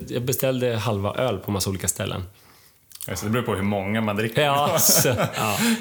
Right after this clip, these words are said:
Speaker 1: så är det ju naturligtvis.
Speaker 2: Ja.
Speaker 1: Så att jag ha-, det var ändå så att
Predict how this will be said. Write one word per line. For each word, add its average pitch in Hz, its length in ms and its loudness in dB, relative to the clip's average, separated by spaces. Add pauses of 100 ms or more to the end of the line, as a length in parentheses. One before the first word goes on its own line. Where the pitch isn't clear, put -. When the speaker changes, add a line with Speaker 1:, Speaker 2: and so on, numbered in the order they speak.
Speaker 1:
så - 160 4
är 113 160 2
det 107 60 2
ju 107 140 2
naturligtvis. 101 840 0 (180)
Speaker 2:
Ja. - 300 -8 (460)
Speaker 1:
Så - 160 2
att 120 100 0
jag 135 80 2
ha-, 123 140 0
det 113 240 -2
var 135 140 2
ändå 135 180 0
så 120 120 2
att 107 260 -4